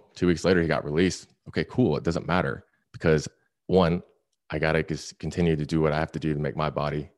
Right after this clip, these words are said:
to be at my best, right? 'Cause I know an opportunity will come. And this is not something that's new for football athletes, right? Like, it was first time me ever being released. So it's a little different, but,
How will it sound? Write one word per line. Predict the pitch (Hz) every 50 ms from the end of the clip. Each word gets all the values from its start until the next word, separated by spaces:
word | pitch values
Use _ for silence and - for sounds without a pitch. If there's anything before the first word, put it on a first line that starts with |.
| _ _ _ _ -
to | -
be | 80 85 78 -
at | - 78 78 85
my | 87 85 82
best, | 76 71 - - -
right? | - 80 82 - - - _
'Cause | - -
I | 87
know | 90 87
an | 82 80
opportunity | 78 - 80 - 80 73 71 69
will | 69 65 -
come. | - - 62 - - - _ _ _ _ _ _
And | - 82 78 78 76 73 76 73
this | 78 - 85
is | 71 76
not | 76 73 71 - - _ _ _ _ _ _
something | - - 76 71 - 73 73
that's | 69 69 60 - - - - - _ _ _ -
new | 80 78 76
for | - 78 71
football | - 78 - - 65 65 67 82 - _ _ 151 - _
athletes, | - - - - - - -
right? | 71 71 - -
Like, | - - -
it |
was | 78 71 -
first | - 85 80 -
time | 82 78 76 - 76
me | 78 76 69
ever | - 80 73 76 71
being | - 78 78 76 73
released. | 71 67 - 71 85 95 - - - _
So | _ - 71
it's | 73 -
a | 73
little | 73 73 73
different, | - 69 - - 87 82 - -
but, | - 50 - - -